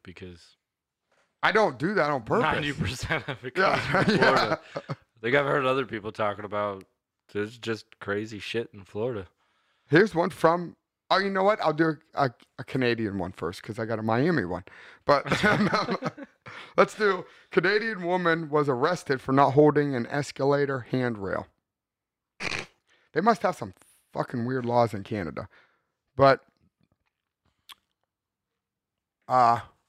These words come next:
Speaker 2: Bella was riding an escalator in the metro station in Quebec. And, uh, when an officer stopped her because she wasn't holding on to a handrail,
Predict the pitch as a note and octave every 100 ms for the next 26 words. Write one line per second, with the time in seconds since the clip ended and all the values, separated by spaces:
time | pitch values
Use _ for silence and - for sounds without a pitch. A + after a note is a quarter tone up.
0 | _ _ _ _ A#2+ A#2 E3 D3 D3 C3+
1 | - A2+ A#2 C#3 C#3+ C#3 C3+ C3 _ _
2 | _ C3 C#3 - A#2 A#2+ A2+ D3 C#3+ _
3 | _ _ _ _ _ _ _ _ _ _
4 | _ - C3 A#2+ A2 - A#2 B2+ D#3+ -
5 | A#2 - A2 G2+ - G2 - _ - A#2+
6 | - A2 C3+ A#2 - - _ _ _ _
7 | _ - C3 A#2+ A#2+ A2+ C3 C3 C3 E3
8 | - - B2 - C3+ B2+ C3 C3 C3+ B2
9 | - B2 C3 A2+ G#2+ C3 C3 B2 B2 B2
10 | B2 A#2 G2+ A#2+ D3+ C#3+ G#2 G2+ A#2